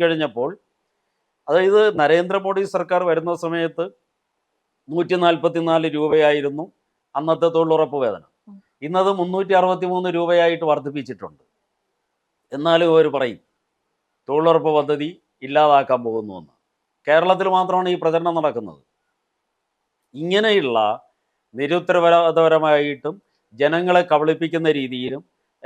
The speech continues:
Speaker 1: രാഷ്ട്രീയമായിട്ട് കേരളത്തെ ഒരു കമ്മ്യൂണിസ്റ്റ് വൽക്കരിക്കുന്ന നയത്തിലോട്ടാണ് ഈ സി പി എം ഈ കാര്യങ്ങൾ നീക്കിക്കൊണ്ടുപോകുന്നത്. ഞാൻ ചോദിക്കട്ടെ, കേരള, ഈ ശരിയായ രീതിയിൽ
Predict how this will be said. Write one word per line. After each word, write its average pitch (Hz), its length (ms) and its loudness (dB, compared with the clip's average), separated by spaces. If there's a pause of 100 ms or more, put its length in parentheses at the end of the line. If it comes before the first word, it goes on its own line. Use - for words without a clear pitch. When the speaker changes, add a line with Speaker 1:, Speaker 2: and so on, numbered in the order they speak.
(180)
Speaker 1:
രാഷ്ട്രീയമായിട്ട് 185 960 2 (120)
കേരളത്തെ 170 580 2 (120)
ഒരു 165 120 -2 (140)
കമ്മ്യൂണിസ്റ്റ് 170 640 -2
വൽക്കരിക്കുന്ന 165 680 0 (180)
നയത്തിലോട്ടാണ് 151 920 0 (540)
ഈ 151 120 -6 (200)
സി 156 120 -6 (100)
പി 160 160 -8
എം 160 80 -4 (100)
ഈ - 20 -4 (120)
കാര്യങ്ങൾ 147 500 0
നീക്കിക്കൊണ്ടുപോകുന്നത്. 131 800 -8 (360)
ഞാൻ 170 200 -4
ചോദിക്കട്ടെ, 135 500 0 (540)
കേരള, 160 360 4 (220)
ഈ 165 40 2 (280)
ശരിയായ 170 460 4 (140)
രീതിയിൽ 170 400 -2